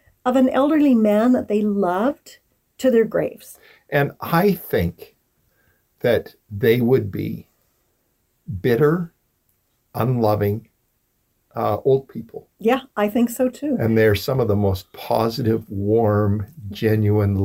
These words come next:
Speaker 2: loving,
Speaker 1: Generous people.
Speaker 2: generous people
Speaker 1: Yeah.
Speaker 2: that we know.
Speaker 1: They're spending,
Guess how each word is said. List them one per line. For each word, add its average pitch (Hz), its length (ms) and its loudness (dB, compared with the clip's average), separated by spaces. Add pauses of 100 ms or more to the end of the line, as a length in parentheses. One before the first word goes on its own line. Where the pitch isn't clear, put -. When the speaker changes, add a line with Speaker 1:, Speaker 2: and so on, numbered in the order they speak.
(120)
Speaker 2:
loving, 101 320 2
Speaker 1:
Generous 190 840 -2
people. 101 200 -12
Speaker 2:
generous 113 420 0
people 104 480 0
Speaker 1:
Yeah. 98 120 2
Speaker 2:
that 90 200 -2
we 98 140 0
know. 87 240 -4 (320)
Speaker 1:
They're 208 120 -4
spending, 240 680 0